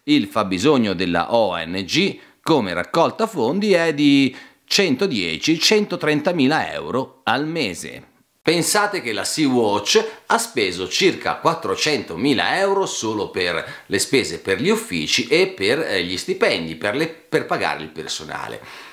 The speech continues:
Eh sì, perché li chiamano volontari, ma in realtà sono persone lautamente pagate, perché lo stipendio minimo per il personale di terra e di mare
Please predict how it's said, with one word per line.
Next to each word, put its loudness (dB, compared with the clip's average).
Eh -4
sì, 4
perché 2
li -2
chiamano 0
volontari, 0
ma -4
in -6
realtà 0
sono -2
persone 0
lautamente -2
pagate, -4
perché -4
lo -2
stipendio -2
minimo -2
per -6
il -6
personale -4
di -14
terra -2
e -12
di 0
mare -2